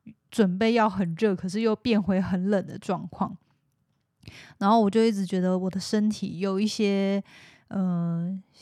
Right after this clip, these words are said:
就是，就觉得我的身体最近好像没有在一个很好的状态，所以我就觉得说三月份我要来做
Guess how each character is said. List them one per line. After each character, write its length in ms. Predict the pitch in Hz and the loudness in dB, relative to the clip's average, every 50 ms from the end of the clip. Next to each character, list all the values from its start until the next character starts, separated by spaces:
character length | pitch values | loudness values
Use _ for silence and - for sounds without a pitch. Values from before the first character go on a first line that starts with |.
| - - - - - _ | -20 -20 -20 -20 -20 _
就 140 | - - 233 | -6 -4 -4
是， 480 | 208 - 240 233 226 214 208 202 196 190 _ _ | -4 -2 -2 0 0 0 0 0 -2 -4 _ _
就 120 | - - 359 | -2 -2 0
觉 160 | 285 277 254 247 247 | 4 4 4 6 6
得 120 | 247 233 | 4 2
我 120 | 214 208 | 2 2
的 100 | 196 208 | 2 2
身 260 | 214 - - 269 285 302 | 0 2 0 0 0 0
体 200 | - 269 208 185 | -2 -2 -2 -2
最 240 | - - 247 226 | 0 0 0 0
近 240 | 220 - - 220 208 | 0 0 -2 -2 -2
好 140 | 185 165 180 | -2 -2 -2
像 300 | 165 220 226 220 214 214 - - - - - - _ - | 0 0 0 0 0 -4 -6 -10 -20 -20 -20 -20 _ -4
没 180 | 202 196 202 214 | 0 2 2 4
有 200 | 226 214 190 185 | 2 2 0 -2
在 240 | 175 - 220 202 196 | -2 -2 0 0 0
一 40 | 190 | 0
个 120 | - 190 | -2 -2
很 180 | 175 185 180 180 | -2 0 -2 -2
好 220 | 160 196 - - | -2 -4 -6 -6
的 80 | - 190 | -8 -10
状 340 | - - 208 180 - - | -6 -4 -4 -4 -4 -6
态， 380 | 202 - - - 185 170 170 202 _ - - - - - - - - _ | -8 -8 -6 -6 -8 -8 -8 -14 _ -20 -20 -20 -20 -20 -20 -20 -20 _
所 320 | - - - 233 226 240 | -10 -2 0 2 4 4
以 140 | 254 269 254 | 4 4 4
我 160 | 233 202 196 | 4 4 4
就 280 | 190 233 240 233 226 208 - _ _ _ _ _ _ | 4 4 4 4 4 0 -2 _ _ _ _ _ _
觉 180 | - - 190 185 | -2 0 2 2
得 100 | 190 196 | 2 2
说 560 | 190 - 208 202 196 190 190 196 196 202 202 202 _ | 2 2 2 4 4 4 4 2 2 0 -2 -6 _
三 360 | - - - 247 220 220 220 220 | -12 -4 2 2 4 4 4 4
月 220 | 233 233 214 202 | 4 4 4 2
份 500 | 196 - - - 220 190 190 165 - 196 _ _ _ _ | 2 0 0 0 0 0 0 -4 -8 -12 _ _ _ _
我 100 | - 202 | -6 -4
要 160 | 190 208 220 214 | 0 0 0 0
来 160 | 196 175 175 | 0 -2 -4
做 400 | - _ - - 226 185 196 170 | -8 _ -8 -6 -4 -4 -4 -6